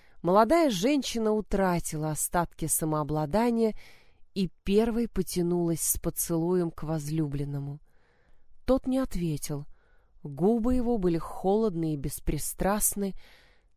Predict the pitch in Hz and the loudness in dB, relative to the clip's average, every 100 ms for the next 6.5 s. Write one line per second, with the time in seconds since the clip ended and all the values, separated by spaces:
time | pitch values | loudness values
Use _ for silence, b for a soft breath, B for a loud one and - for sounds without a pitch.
0 | _ 190 185 277 247 247 247 220 190 - | _ 4 6 6 6 6 4 4 2 4
1 | 214 285 302 269 226 202 214 185 - 240 | 6 8 6 6 6 6 4 2 2 2
2 | 277 - 247 226 220 226 220 233 233 202 | 2 0 -2 0 0 0 0 2 2 2
3 | 175 170 165 165 151 - 135 - - - | 0 0 0 -2 -2 -8 -10 -14 -20 -20
4 | _ _ _ - - _ _ - 175 180 | _ _ _ -20 -20 _ _ -14 -8 -4
5 | 240 208 - 208 - 170 147 139 147 143 | -4 -6 -6 -6 -4 -6 -6 -4 -4 -4
6 | - 165 196 247 277 | -6 -4 -4 -4 -6